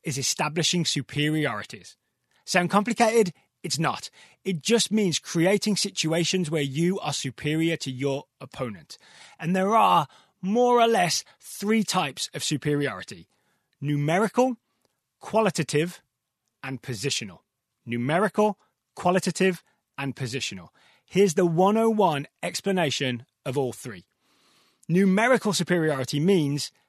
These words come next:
having more players in a situation than the opposition does. So a two v one situation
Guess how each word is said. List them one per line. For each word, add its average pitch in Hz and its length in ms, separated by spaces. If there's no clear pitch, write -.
having 208 360
more 220 160
players 170 420
in 180 100
a 185 80
situation 147 760
than 147 220
the 151 120
opposition 127 480
does. 107 340
So - 140
a - 20
two 196 240
v 165 140
one 185 180
situation 226 640